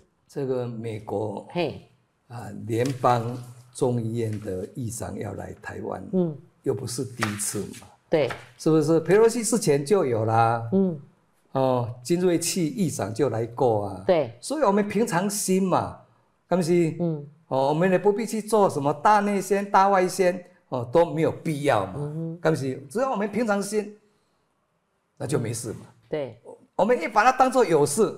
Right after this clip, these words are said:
Speaker 1: 那当然好像真的有事嘛。
Speaker 2: 嗯。
Speaker 1: 啊，事实上我并不认为有什么大不了嘛。
Speaker 2: 嗯。
Speaker 1: 什么都没有改变嘛。
Speaker 2: 嗯。
Speaker 1: 是不是？
Speaker 2: 嗯。
Speaker 1: 哦，所以我是认为说，这东西不必大肆去宣传这个东西啦。
Speaker 2: 嗯。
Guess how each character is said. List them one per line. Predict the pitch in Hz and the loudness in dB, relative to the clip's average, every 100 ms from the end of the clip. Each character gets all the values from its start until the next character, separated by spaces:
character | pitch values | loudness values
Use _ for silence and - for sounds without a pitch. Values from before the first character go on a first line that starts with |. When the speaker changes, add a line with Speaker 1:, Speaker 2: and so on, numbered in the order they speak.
| - | -8
Speaker 1:
那 | - | -4
当 | 139 147 | 0 0
然 | 120 101 | 0 -4
好 | 110 | -4
像 | 120 113 | -4 -6
真 | 120 139 | -4 -4
的 | 123 | -4
有 | 98 98 | -8 -14
事 | - 104 | -16 -16
嘛。 | - - | -18 -12
Speaker 2:
嗯。 | 139 | -8
Speaker 1:
啊， | |
事 | 120 127 | -6 -6
实 | |
上 | 110 110 | -6 -4
我 | 113 | -4
并 | 135 123 | -6 -6
不 | |
认 | 123 117 98 | -8 -8 -8
为 | 98 - _ | -10 -12 _
有 | - | -14
什 | 110 | -12
么 | 110 | -10
大 | 113 117 | -6 -6
不 | 113 | -6
了 | 92 - | -10 -12
嘛。 | - - - | -16 -20 -16
Speaker 2:
嗯。 | 147 127 113 _ _ | -14 -14 -18 _ _
Speaker 1:
什 | - 113 | -10 -8
么 | |
都 | 123 | -6
没 | 127 120 | -6 -6
有 | |
改 | 117 110 | -8 -12
变 | 110 101 - | -12 -14 -16
嘛。 | - | -16
Speaker 2:
嗯。 | 170 147 135 - _ - | -12 -12 -14 -20 _ -12
Speaker 1:
是 | |
不 | 131 | -10
是？ | 123 113 - | -10 -12 -14
Speaker 2:
嗯。 | 147 139 139 - | -16 -16 -16 -18
Speaker 1:
哦， | 110 104 | -18 -16
所 | - 214 | -10 -6
以 | 277 | -2
我 | 170 | 0
是 | 175 196 | 0 -2
认 | 160 185 139 | 0 -2 -2
为 | 98 | -6
说， | 95 120 117 117 _ _ _ - | -8 -8 -8 -10 _ _ _ -4
这 | 196 | -2
东 | - 151 | -2 -4
西 | - 139 | -6 -10
不 | - | -8
必 | 143 185 | -8 -8
大 | 160 185 139 | -4 -2 -2
肆 | - 143 | -6 -8
去 | - | -8
宣 | 120 - 113 | -10 -6 -6
传 | 123 104 | -6 -12
这 | - | -14
个 | 101 | -18
东 | - 95 | -16 -18
西 | 101 - - - | -18 -20 -20 -10
啦。 | |
Speaker 2:
嗯。 | 170 156 139 | -8 -8 -12